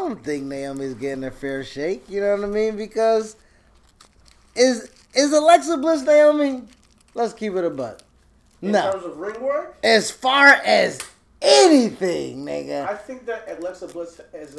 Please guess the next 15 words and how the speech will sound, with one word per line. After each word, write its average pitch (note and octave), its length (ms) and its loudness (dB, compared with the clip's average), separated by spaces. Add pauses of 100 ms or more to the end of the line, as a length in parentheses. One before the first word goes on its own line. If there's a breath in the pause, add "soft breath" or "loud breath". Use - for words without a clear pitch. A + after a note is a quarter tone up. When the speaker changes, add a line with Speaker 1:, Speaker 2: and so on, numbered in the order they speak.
(120)
Speaker 2:
is D3 140 -18
definitely D3+ 680 -16 (460 soft breath)
what D#3+ 400 -14
the D3 80 -14
look B3+ 440 -8 (160)
they D#3+ 140 -8
go D3+ 220 -12
for D#3+ 300 -12
as D3+ 180 -12
far D3+ 200 -10
as D3 80 -14
divas. E3 480 -14 (400 soft breath)
You E3 100 -14
know, F3+ 200 -4
so G3 140 -8